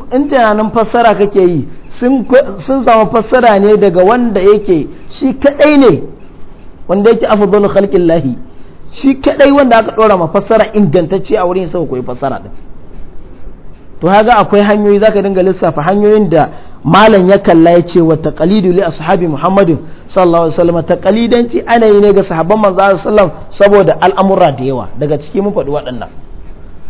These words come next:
Kuma addinin nan an fassara musu shi da maganar, an sallallahu ya fassara musu shi da maganar shi, ya fassara musu shi da magana, ya fassara musu shi a aikace, ya fassara musu da mu'am-, da komai da komai ya fassara musu shi.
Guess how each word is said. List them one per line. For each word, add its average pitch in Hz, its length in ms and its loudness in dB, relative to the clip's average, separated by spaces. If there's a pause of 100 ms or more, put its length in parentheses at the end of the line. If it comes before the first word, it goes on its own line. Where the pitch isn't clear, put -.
(320)
Kuma 254 340 2
addinin 220 520 2
nan 208 200 2 (320)
an 208 180 2
fassara 220 420 4
musu 202 220 -2
shi 170 260 -8 (300)
da 165 200 0
maganar, 175 480 2
an 190 140 0
sallallahu 196 240 0
ya 180 100 0
fassara 185 320 -2
musu 185 160 -6
shi 175 160 -6
da 165 80 0
maganar 151 320 0
shi, - 200 -12 (280)
ya 185 180 2
fassara 196 380 0
musu 214 260 -2
shi 233 300 -6
da 147 160 -4
magana, 143 400 -2 (300)
ya 190 180 2
fassara 202 360 0
musu 202 200 -6
shi 202 240 -6 (200)
a 156 100 -2
aikace, 143 520 -4 (220)
ya 185 180 0
fassara 208 400 0
musu 214 220 -4
da 156 160 -2
mu'am-, 165 420 -2
da 151 80 0
komai 196 380 0
da 165 80 -2
komai 127 260 -8
ya 123 80 -12
fassara 104 340 -14
musu 107 200 -14
shi. - 160 -16